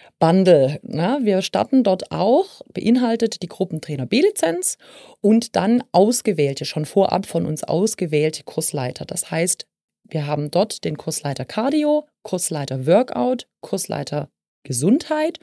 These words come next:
und den Kursleiter Pilates inbegriffen. Und wenn ich dann noch einen draufsetzen möchte, dann kann ich mir von allen anderen Kursleitern noch einen aussuchen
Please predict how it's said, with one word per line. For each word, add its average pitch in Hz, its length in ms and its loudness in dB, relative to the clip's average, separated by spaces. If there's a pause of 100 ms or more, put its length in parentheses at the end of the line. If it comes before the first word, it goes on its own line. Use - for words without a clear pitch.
(280)
und 277 300 2
den 220 200 -2
Kursleiter 180 760 -2
Pilates 147 840 -4 (720)
inbegriffen. 147 720 -4 (840)
Und 202 120 6
wenn 190 120 8
ich 208 100 2
dann 202 160 4
noch 311 160 4
einen 175 340 -2
draufsetzen 185 960 2
möchte, 294 360 0 (100)
dann 208 240 4
kann 214 160 -2
ich 269 100 0
mir 226 80 4
von 208 140 -2
allen 170 240 0
anderen 311 300 2
Kursleitern 185 760 0
noch 214 280 2
einen 180 360 2
aussuchen 262 540 -2